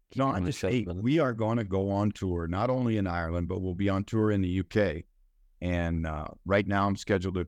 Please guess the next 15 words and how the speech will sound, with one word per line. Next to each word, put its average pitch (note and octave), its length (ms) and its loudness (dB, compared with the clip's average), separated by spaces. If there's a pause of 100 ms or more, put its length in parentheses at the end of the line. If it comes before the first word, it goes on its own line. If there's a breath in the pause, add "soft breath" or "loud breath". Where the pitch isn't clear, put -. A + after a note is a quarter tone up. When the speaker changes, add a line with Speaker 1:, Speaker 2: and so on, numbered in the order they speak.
(100)
Speaker 1:
come F#2 200 -2
back F#2 260 0 (440)
to F#2 80 -6
be F#2+ 160 2
at F2+ 100 0
Sky F#2 380 0
around F#2 400 0
Thanksgiving F#2+ 720 0
through F#2+ 360 0
the E2 120 -2
playoffs F#2 560 0
and F2+ 140 0
the D#2+ 40 -2
Super F#2 280 -4
Bowl. F#2+ 340 -2